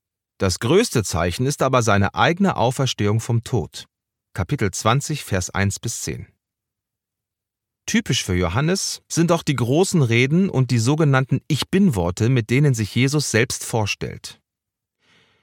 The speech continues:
Er ist das Brot des Lebens, Kapitel sechs, Vers fünfunddreißig, und das Licht der Welt, Kapitel acht, Vers zwölf. Er ist die Tür zu den Schafen, Kapitel zehn, Vers sieben, und der gute Hirte,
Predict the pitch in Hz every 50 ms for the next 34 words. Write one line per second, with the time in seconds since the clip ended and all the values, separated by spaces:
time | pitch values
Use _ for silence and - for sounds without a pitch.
0 | _ _ _ _ 113 117 123 131 - - 120 98 - 117 110 127 123 - 104 -
1 | - 92 98 107 127 160 185 - - - - _ _ _ _ - 95 - 120 107
2 | 92 82 - 98 - - - - - - 101 98 - - 95 92 87 - 80 85
3 | 92 117 - - 156 165 - - - - _ _ _ _ 139 127 127 117 - -
4 | 113 135 - - - 92 82 82 87 95 139 196 - - - _ _ _ - 104
5 | - 117 - - - - 117 156 - - - - - 78 - - - - 95 92
6 | 107 147 196 - - - _ _ _ _ _ _ _ _ _ _ - _ - 120
7 | 135 147 151 - - 147 135 - - - 175 185 220 226 - - 143 120 113 110
8 | - - 110 104 117 147 - - 190 208 247 254 - - 127 - 127 117 113 107
9 | - - 123 127 143 151 - - 95 90 - - 131 151 160 180 190 196 - _
10 | _ _ _ _ _ _ - 214 240 - - 135 120 117 143 190 - - 151 120
11 | 117 151 196 214 - - 214 208 214 208